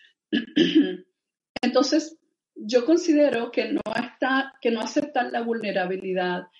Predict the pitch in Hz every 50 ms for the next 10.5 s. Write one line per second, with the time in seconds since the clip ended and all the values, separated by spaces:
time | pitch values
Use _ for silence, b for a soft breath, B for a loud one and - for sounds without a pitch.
0 | b b - - 240 226 214 208 - 247 240 240 233 240 - 233 196 190 196 220
1 | 233 - - 208 196 202 202 - - 190 185 180 180 180 175 170 160 - 196 180
2 | - 247 226 220 214 208 208 202 214 233 240 247 240 240 240 233 226 233 233 247
3 | 247 b b b b b _ _ _ _ _ _ - - 233 226 208 208 202 -
4 | - 233 220 214 208 208 226 240 247 233 220 226 214 202 180 - 196 185 185 185
5 | - - - 208 190 196 196 - - 226 226 220 214 196 185 185 - - 202 202
6 | 208 202 202 202 - 196 - - 233 214 - - 220 208 226 233 240 240 233 -
7 | - - - 262 233 226 214 233 214 226 233 233 b b b b - 226 233 220
8 | - 220 277 285 - - 269 254 254 254 247 240 240 247 262 262 - - _ -
9 | 226 226 - 226 - - 233 214 202 202 - - - - 214 240 226 233 233 233
10 | 240 240 240 233 226 226 226 226 226